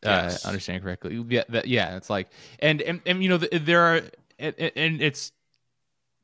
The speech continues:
Speaker 1: it sounds like there are probably good reasons for some.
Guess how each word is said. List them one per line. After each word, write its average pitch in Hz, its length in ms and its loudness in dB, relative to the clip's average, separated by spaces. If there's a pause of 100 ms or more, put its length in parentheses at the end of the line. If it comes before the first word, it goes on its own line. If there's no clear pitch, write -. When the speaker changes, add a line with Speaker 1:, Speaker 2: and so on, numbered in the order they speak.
(280)
Speaker 1:
it 120 100 -12
sounds 160 220 4
like 147 100 -4
there 127 140 0
are 113 60 -2
probably 117 580 0
good 107 240 -4
reasons 104 340 -6
for 101 120 -10
some. 107 200 -8